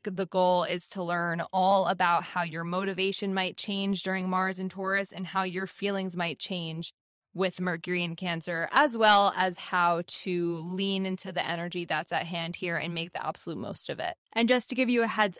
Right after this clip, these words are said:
Speaker 2: up, next week, we're going to talk about the full moon in Capricorn and how to set intentions for what you should release based on astrology. And then also, we will be talking about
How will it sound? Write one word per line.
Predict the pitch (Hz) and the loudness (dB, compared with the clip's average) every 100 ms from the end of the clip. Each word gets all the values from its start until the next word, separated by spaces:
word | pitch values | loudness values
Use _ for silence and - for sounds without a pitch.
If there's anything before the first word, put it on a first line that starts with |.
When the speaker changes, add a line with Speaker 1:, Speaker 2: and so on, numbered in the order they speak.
| 254 | 4
Speaker 2:
up, | 233 233 _ _ - | 4 4 _ _ 2
next | 226 240 - | 4 4 2
week, | 269 269 | 0 2
we're | 247 | 4
going | 240 220 | 4 2
to | - | 4
talk | 220 220 | 4 4
about | 214 214 | 4 4
the | 226 | 2
full | - 220 | 0 2
moon | 220 214 | 2 2
in | 202 | -2
Capricorn | 196 233 247 254 254 247 233 | 2 4 4 2 2 4 4
and | 196 | 0
how | - 208 | 2 2
to | 208 | 2
set | - - | 0 0
intentions | 196 - 233 233 247 233 | -2 0 2 4 2 2
for | - 220 | 2 0
what | 208 208 202 160 - - | 4 6 4 2 -10 -10
you | 208 220 | -2 0
should | - 214 214 190 | 2 2 0 2
release | 214 226 277 277 - | 2 4 4 2 -2
based | - 202 196 185 | -2 -2 0 2
on | 190 196 | 2 2
astrology. | - 175 226 226 226 240 240 240 | -2 2 4 6 4 2 2 2
And | - 220 | 2 2
then | 214 | 4
also, | - 214 208 214 214 214 _ - | 6 6 6 2 2 0 _ -2
we | 208 | 2
will | 226 | 4
be | 220 233 | 4 4
talking | 208 208 226 240 | 6 6 6 6
about | 233 220 202 202 | 8 8 8 4